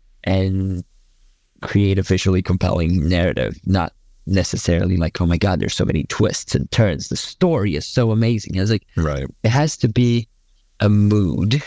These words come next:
Speaker 1: and, um, I gotta have the chance to test all these lenses and deal with them failing and succeeding."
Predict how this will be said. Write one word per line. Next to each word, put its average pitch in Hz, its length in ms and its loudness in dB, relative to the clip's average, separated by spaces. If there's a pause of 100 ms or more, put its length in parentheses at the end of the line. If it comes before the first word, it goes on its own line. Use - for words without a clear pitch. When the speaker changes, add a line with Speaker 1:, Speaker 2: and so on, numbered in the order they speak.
(640)
Speaker 1:
and, 92 920 0 (240)
um, 71 420 -2 (1300)
I 98 140 0
gotta 95 300 2
have 92 240 0
the 95 80 0
chance 85 320 -2
to 92 100 -2
test - 300 -2
all 87 100 0
these 87 240 0
lenses 90 380 0
and 85 160 0
deal 95 240 2
with 92 200 0
them 87 200 0
failing 123 560 0
and - 180 -2
succeeding." - 440 -4